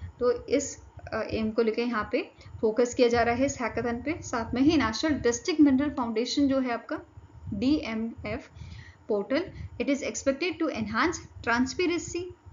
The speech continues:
transparency and accessibility by consolidating information on a district mineral foundation across the country। And जो पोर्टल है, it, it centralize the information of six forty-five district mineral foundations across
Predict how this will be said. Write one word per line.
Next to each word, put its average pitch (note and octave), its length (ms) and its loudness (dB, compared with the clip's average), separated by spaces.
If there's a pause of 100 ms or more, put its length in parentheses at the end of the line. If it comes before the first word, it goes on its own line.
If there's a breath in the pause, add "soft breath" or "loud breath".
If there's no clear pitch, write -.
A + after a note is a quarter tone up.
transparency D4 600 2
and D4+ 380 -2
accessibility A#3+ 680 -6 (560 loud breath)
by C4 140 4 (140)
consolidating E4+ 760 2
information C4 600 4
on A#3+ 220 -2
a C4 80 2 (160)
district D4+ 420 0
mineral B3 360 4
foundation A3+ 520 0
across G#3+ 460 -6
the C4 100 -4
country। G3+ 480 -8
And A3+ 120 -2
जो B3 120 -2
पोर्टल B3 360 -2
है, C#4+ 240 -2
it, A#3 340 -4
it C4 80 0 (540 loud breath)
centralize D4 500 2
the F4 80 4
information C4 680 4
of B3 180 2 (220)
six - 340 -2
forty-five B3+ 600 0 (220)
district D4+ 420 -2
mineral A3+ 360 -2 (100)
foundations G3+ 560 -2 (140)
across A3+ 340 -4